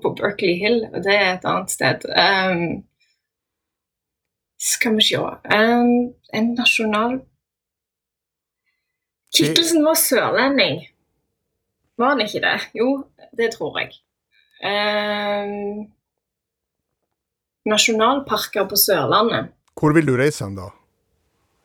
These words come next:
Speaker 1: Altså, nasjonalparken Færder er nasjonalpark.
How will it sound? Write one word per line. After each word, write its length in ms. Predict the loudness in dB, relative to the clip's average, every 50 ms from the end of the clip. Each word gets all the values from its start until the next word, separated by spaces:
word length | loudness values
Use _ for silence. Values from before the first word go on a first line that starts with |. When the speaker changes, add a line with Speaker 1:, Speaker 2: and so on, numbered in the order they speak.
| _ -16 -16 _ _ _ _ _ _ _ _ _ _ _ _ _ _ _ _ _ _ _ _ _ _ _ _ _ _ _ _ _ _ _ _ _ _ _ _ _ -16 -14 -14 -14 -14 -18 -20 -20 _ _ _ _ _ _ _ _ _ _ _ _ _ _ 0
Speaker 1:
Altså, 180 | 2 2 4 4
nasjonalparken 1040 | 4 4 4 4 4 4 4 2 2 -2 -2 -2 -8 -10 -4 0 0 2 2 2 0 -2 -4 -10 _ _ _ _ _ _ _ _ _ _ _ _ _ _ _ _ _ _ _ _ _ _ _ _ _ _ _ _ _ _ _ _ _ _ _ _ _ _ _ _ _ _
Færder 460 | -8 0 0 2 2 4 2 2 2 2
er 80 | 2 2
nasjonalpark. 760 | 0 0 -2 0 0 0 0 0 -4 -8 -10 -10 -14 _